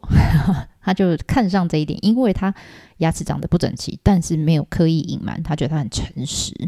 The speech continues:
那这时候有趣的是，反过来，静子呢，当时看到，呃，夏目漱石的时候，呃，也是因为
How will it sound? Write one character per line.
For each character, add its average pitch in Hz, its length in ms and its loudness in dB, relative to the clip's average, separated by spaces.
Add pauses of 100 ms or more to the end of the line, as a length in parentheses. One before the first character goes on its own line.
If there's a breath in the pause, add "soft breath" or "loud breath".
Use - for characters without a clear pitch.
(880 loud breath)
那 254 80 -2
这 285 140 -2
时 233 100 4
候 214 60 6
有 170 260 6
趣 - 180 2
的 170 100 4
是， 170 160 0
反 - 300 -6
过 247 220 4
来， - 180 -4 (560 loud breath)
静 262 280 2
子 139 220 -4
呢， 196 340 -4 (160)
当 226 200 4
时 165 220 0
看 180 280 2
到， 170 380 2 (160)
呃， - 240 -6
夏 220 180 4
目 214 120 6
漱 214 180 2
石 - 180 -4
的 123 100 0
时 143 160 -2
候， 165 260 2 (1080)
呃， 160 200 6
也 160 160 2
是 202 120 2
因 226 180 6
为 196 260 4